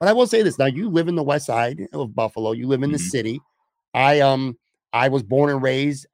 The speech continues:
Speaker 1: on the west side of Buffalo. I went to Lafayette High School. So I know the, I've always been very partial to the Buffalo Public Schools. I felt like there's been some great athletes, especially basketball players,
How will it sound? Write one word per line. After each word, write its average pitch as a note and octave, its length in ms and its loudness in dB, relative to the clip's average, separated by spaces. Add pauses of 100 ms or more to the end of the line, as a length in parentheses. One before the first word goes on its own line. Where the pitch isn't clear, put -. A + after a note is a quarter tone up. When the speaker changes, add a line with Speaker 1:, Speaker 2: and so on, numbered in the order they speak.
Speaker 1:
on B2+ 160 2
the C3 80 0
west B2 220 -2
side B2+ 200 -2
of A#2+ 100 -6
Buffalo. B2 540 -4 (260)
I A#2+ 60 -4
went A#2+ 200 -2
to A#2 60 -10
Lafayette B2 400 -4
High A#2+ 180 -2
School. B2 460 -4 (400)
So A#2+ 180 -2
I C3+ 140 2
know C#3+ 220 4
the, C3+ 440 0
I've C#3 180 -4
always C#3 280 0
been C3 200 -4
very B2+ 260 -4
partial C3 640 -8
to A2+ 420 -4 (100)
the B2 80 -12
Buffalo B2 300 -4
Public A#2 260 -8
Schools. A#2 340 -2
I G2+ 140 -10
felt B2 240 -8
like A2 160 -4 (340)
there's A#2+ 140 -10
been B2+ 100 -2
some G#2+ 160 -6
great A2+ 300 -2 (140)
athletes, A#2 400 -4
especially C#3+ 640 0
basketball A#2 580 -2
players, G#2 520 -6